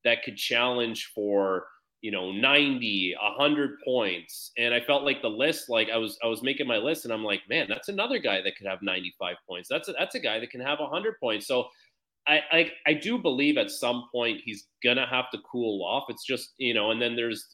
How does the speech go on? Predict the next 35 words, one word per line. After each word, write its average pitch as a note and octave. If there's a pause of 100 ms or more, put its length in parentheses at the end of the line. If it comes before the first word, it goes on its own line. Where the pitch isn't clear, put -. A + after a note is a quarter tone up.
always, G#2+
like, G2
"Hey, B2+ (200)
tweak A2
the A2+
groin," A2+
or, F#2
you C#3
know, G2
like, A#2+
not D#3+
that D#3
we B2
want A#2+
that B2
kind A#2+
of A2
stuff A#2
to G2+
happen, G#2+
but A2+
those A2+
are, G2+
those G#2
are G2+
the F#2+
realities G#2
of, F#2+ (180)
of F#2
life G#2+
in G#2
the F#2+
N G2
H F2
L. G2+